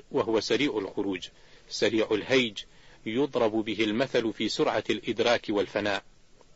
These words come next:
بنات البطون هي الأمعاء، يقال للجائع: "سكن بنات بطنك"،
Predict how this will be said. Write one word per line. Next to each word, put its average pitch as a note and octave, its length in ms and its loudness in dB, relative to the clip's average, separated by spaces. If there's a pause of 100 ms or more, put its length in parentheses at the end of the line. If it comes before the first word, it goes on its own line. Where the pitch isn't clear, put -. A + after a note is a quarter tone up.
(1500)
بنات C3 480 2
البطون G#2+ 720 -2 (220)
هي A2+ 220 4
الأمعاء، G#2+ 560 0 (400)
يقال A#2 440 2
للجائع: A2 960 0
"سكن C3 560 0
بنات G#2+ 440 2
بطنك"، G#2+ 600 -2